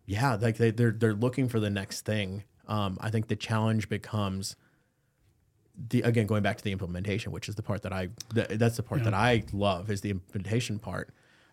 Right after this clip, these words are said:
Speaker 1: Um, so that's, that's a really cool thing about
Speaker 2: So
Speaker 1: it.
Speaker 2: talk to me about
Speaker 1: Definitely.
Speaker 2: implementation, 'cause when you said spice of life, I actually wrote down spice of life is kind of one of the things entrepreneurs look for. It's the shiny object.
Speaker 1: Yeah.
Speaker 2: Hello,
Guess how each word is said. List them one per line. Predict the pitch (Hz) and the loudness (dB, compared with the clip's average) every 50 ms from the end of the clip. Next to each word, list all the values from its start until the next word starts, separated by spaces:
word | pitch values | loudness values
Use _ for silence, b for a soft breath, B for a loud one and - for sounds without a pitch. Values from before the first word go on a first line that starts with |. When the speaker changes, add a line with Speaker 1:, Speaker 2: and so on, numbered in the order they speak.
| b | b
Speaker 1:
Um, | - 101 95 90 85 87 87 107 | -4 -2 -2 -2 -2 -4 -6 -4
so | - - 120 | 0 4 4
that's, | 123 120 117 120 - | 6 6 4 2 2
that's | - 131 120 - | 2 2 2 2
a | 117 | 0
really | 110 104 98 | 0 -2 -2
cool | - - | -4 -6
thing | - 101 95 110 | -8 -8 -8 -6
about | 98 113 - | -8 -4 -2
Speaker 2:
So | - | -2
Speaker 1:
it. | 143 | 0
Speaker 2:
talk | - - 196 185 202 | 4 4 4 4 6
to | 185 | 6
me | 175 | 6
about | 170 165 | 8 8
Speaker 1:
Definitely. | 160 151 151 147 147 | 6 6 6 4 4
Speaker 2:
implementation, | 123 - - 180 170 - 135 | 4 4 4 2 4 4 2
'cause | 113 135 120 123 | 2 4 4 4
when | 127 120 | 4 6
you | 127 143 156 170 | 6 6 6 6
said | 165 - - 160 143 127 | 4 4 2 2 2 2
spice | 117 - - 143 131 - - - | 0 -2 -2 0 0 0 2 0
of | 127 120 127 | 0 0 0
life, | 120 120 123 113 139 | 0 0 0 0 0
I | 127 123 | 0 0
actually | 131 127 - - 147 139 | 0 -2 0 2 2 4
wrote | 131 123 | 4 2
down | 131 127 123 123 117 113 B B B B B B | 2 2 2 0 0 -2 B B B B B B
spice | B - - - 151 151 165 - | B -6 0 2 4 4 6 4
of | 196 170 151 | 4 2 4
life | 151 143 143 143 143 - - - - | 6 8 8 8 6 4 0 -6 -2
is | - 165 - | 0 0 0
kind | - - 143 139 135 135 | 2 4 6 8 8 8
of | 131 120 | 8 8
one | 135 135 131 | 6 6 6
of | 123 | 6
the | 123 113 | 4 4
things | - 131 127 127 123 127 | 4 6 6 6 6 4
entrepreneurs | 117 117 113 - 131 120 117 117 113 110 - | 2 0 0 0 2 4 4 4 4 4 2
look | 135 117 | 0 0
for. | - - 123 117 120 | 0 0 2 2 2
It's | 110 - - 131 123 - | 0 0 0 0 0 0
the | - 139 | -2 -4
shiny | 110 - - - 156 143 139 139 135 | -2 -2 0 0 2 4 6 8 8
object. | 127 123 127 131 127 127 117 107 - - - - | 6 6 4 2 2 2 2 0 -2 -6 -12 -12
Speaker 1:
Yeah. | - 98 85 - B B B B B B B B _ _ _ _ _ _ _ _ - | -10 -10 -10 -10 B B B B B B B B _ _ _ _ _ _ _ _ 2
Speaker 2:
Hello, | 131 147 156 135 123 113 107 | 6 6 6 6 4 2 0